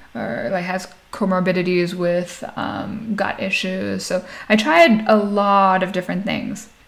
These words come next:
And then I was listening to a lecture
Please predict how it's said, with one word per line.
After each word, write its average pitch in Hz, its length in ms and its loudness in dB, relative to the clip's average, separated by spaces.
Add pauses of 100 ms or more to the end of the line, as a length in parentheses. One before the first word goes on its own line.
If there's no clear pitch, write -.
And 202 180 -4
then 214 500 4 (420)
I 240 60 8
was 214 180 4
listening 226 480 6
to 202 180 2
a - 20 0
lecture 202 720 -2